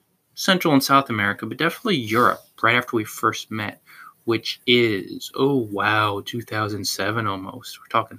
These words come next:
thirteen years in a couple months. Wow. So two thousand seven, we were talking to each other. She had her little burner type phone, international phone, and she's doing long distance phone calls. And I'm getting calls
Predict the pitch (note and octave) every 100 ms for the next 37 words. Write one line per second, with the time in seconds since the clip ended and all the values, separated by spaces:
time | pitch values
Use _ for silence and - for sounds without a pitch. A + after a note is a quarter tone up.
0 | - A2+ A2+ - A#2 G#2 G#2 C#3+ C3+ G#2+
1 | G#2+ - - - - - - - - -
2 | - - - - - - - _ - -
3 | - - A#2+ - B2+ B2+ B2 B2+ C#3 C3+
4 | C#3 C3+ - - - - A#2 A2+ - -
5 | B2 A#2+ B2+ C3 A#2+ A#2 A#2 A2+ A2+ -
6 | _ _ - - A#2+ A2+ G2+ A2 G#2+ G#2
7 | - G#2+ G2+ G#2 G2+ F#2 - A#2 D3 D3
8 | C#3 C3+ C3 - C3 B2 B2 A#2 - -
9 | - _ B2+ A2 A2+ A2+ - A2 - A2
10 | G#2+ G#2+ A2 G#2+ G#2 G#2+ - G#2+ A2 G#2+
11 | A2 G#2+ G#2+ - G2+ - - G#2 - G#2+
12 | - G#2 G#2+ A2 G#2 - - A2 G#2 G#2
13 | -